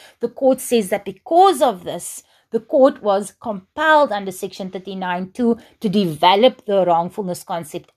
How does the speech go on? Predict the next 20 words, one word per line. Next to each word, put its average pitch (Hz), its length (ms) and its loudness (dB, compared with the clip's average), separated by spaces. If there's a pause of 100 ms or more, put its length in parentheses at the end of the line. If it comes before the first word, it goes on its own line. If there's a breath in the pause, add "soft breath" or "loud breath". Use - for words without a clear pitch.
under 233 200 2
the 208 140 0
law 160 320 0
of 151 140 -10
delict 156 340 -6 (260 soft breath)
to 190 120 2
allow 180 380 6
Miss 196 200 -6
Carmichael 156 480 -10
to 175 140 -16
claim 262 420 0
those 160 300 -6
damages. 156 760 -14 (400 soft breath)
And 254 360 2
ultimately, 277 960 0 (120)
because 349 480 0
of 359 80 -4
the 302 100 -4
Carmichael 233 600 -2
da-, 175 320 -4